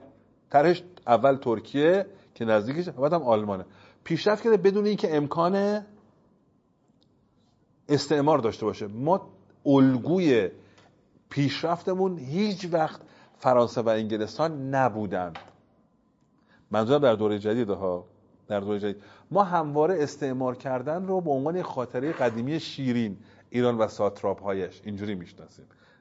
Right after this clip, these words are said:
ایران و سات-، جالبه بدونید که به خاطر اینکه ما ذهن فاسد شده ای داریم، موقعی که راجع به ایران و ساتراپ‌هایش حرف، جرأت نداریم بگیم که ما از اینها کار می‌کشیدیم. دائم دربارهٔ کوروش و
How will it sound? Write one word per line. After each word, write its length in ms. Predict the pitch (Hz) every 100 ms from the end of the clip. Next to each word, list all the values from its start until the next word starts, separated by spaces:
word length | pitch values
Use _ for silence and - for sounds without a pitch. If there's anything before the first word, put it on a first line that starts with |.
| -
ایران 280 | 120 123 147
و 80 | 113
سات-، 360 | 117 101 - - - - _ - -
جالبه 340 | 151 156 190
بدونید 360 | 190 196 165 143
که 340 | 147 120 107 -
به 60 | 120
خاطر 300 | 131 123 175
اینکه 280 | 175 170
ما 320 | 147 156 170 - - - 104
ذهن 360 | 101 143 160 165
فاسد 580 | - 131 123 - 117
شده 280 | - - 113
ای 140 | 113 107
داریم، 500 | 110 113 151 180 - - _ -
موقعی 360 | 131 139 160
که 120 | 175 151
راجع 220 | 120 120
به 60 |
ایران 220 | 113 117 113
و 80 |
ساتراپ‌هایش 680 | 107 120 110 113 101 113 110
حرف، 160 | 117 107
جرأت 400 | 110 143 - 165 170
نداریم 360 | 175 147 123
بگیم 240 | 110 113 107
که 280 | 113 104 98 - - _ 101
ما 200 | 123 135
از 180 | 120
اینها 320 | 110 117 104 139
کار 480 | - 135 131 135
می‌کشیدیم. 600 | 131 110 113 95 98 92 - - - - _ _ 117
دائم 300 | 147 160 196
دربارهٔ 520 | 180 151 131 135 175
کوروش 640 | 175 - - 131 135 165 -
و 300 | 170 175 185